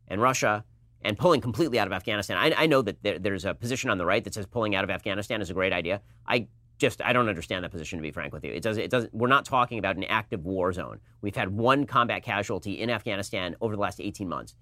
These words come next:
It is more dangerous to be a cop in Chicago than it is to be a soldier, an American soldier in Afghanistan these days. And keeping a small footprint there to keep, for example, Bagram Air Base so that we can launch airstrikes against the Taliban seems to me significantly more important than Joe Biden getting a very temporary political win that is going to redound, by the way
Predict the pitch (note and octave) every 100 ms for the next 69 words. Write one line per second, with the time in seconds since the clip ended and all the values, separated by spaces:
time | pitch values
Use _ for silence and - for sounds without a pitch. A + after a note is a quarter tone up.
0 | - A2+ A#2 C#3 C#3 C3+ C3+ - A2+ -
1 | G#2 G#2+ G2 G2+ F2+ F#2 D2+ D#2 E2+ F2+
2 | - F#2 D#2+ D#2 - - G2+ C3+ A#2+ A2
3 | F#2 F2 G#2+ G#2+ G#2 G2+ G2 G2 F#2 F2+
4 | D3+ D#3 - F2 D#2 D2 D2 B1+ - -
5 | - A2 B2+ D#3 G2 - C3 C3 A#2+ C3+
6 | C3 G#2 G#2+ B2 A#2 G2+ - G2+ F#2 G2
7 | F#2 F2+ A2 G#2+ F2 F#2 A2 C3 G2+ E2+
8 | G2+ F#2+ G2+ F2 G2 B2+ A#2+ - F#2 -
9 | E2 F#2 G#2+ B2 C3 - - - D#3 D3
10 | B2 G#2+ - _ - C3+ C3+ E3 D3+ A#2+
11 | A2+ A2 G#2 A2+ G2 G2 G2+ A#2 G2 G#2
12 | G2+ F#2+ F2+ E2+ - G#2 G#2 C#3 B2+ A#2+
13 | A#2+ G#2 G#2 F#2+ F#2+ G2+ F#2+ F#2+ G2 F2
14 | E2+ F#2 G#2 C3+ C#3+ B2 G#2+ A#2 C3 C3
15 | C#3 C#3+